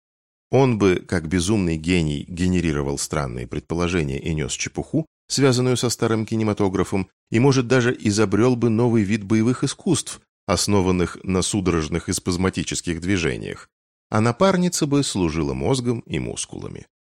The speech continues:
И, предположительно, в них бросит книгой. Никаких больше высокопоставленных друзей. Последняя фраза вызвала у Ричарда озарение, и он сделал мысленную заметку обсудить это потом с Валери. «Итак, мадам и мсье, шампанское!»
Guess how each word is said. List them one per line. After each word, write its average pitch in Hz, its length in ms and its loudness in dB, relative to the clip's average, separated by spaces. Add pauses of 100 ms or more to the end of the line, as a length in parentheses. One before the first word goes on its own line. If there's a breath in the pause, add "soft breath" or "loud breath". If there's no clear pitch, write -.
(680)
И, 107 100 2
предположительно, 104 840 0
в 82 100 -6
них 98 180 -2
бросит 117 380 -2
книгой. 67 720 -6
Никаких 104 600 0
больше 135 280 -2
высокопоставленных 92 1000 -6
друзей. - 460 -6 (1000)
Последняя 80 480 0
фраза 107 380 0
вызвала 104 400 0
у - 140 0
Ричарда 101 380 0
озарение, 85 720 0 (260)
и 104 120 4
он 107 180 4
сделал 92 460 0
мысленную 92 520 0
заметку 110 480 -2
обсудить - 640 -4
это - 160 -8
потом 117 420 -6
с - 140 -4
Валери. 87 500 -2 (880)
«Итак, 175 460 0
мадам 170 420 2
и 165 40 2
мсье, 151 400 2
шампанское!» 120 880 0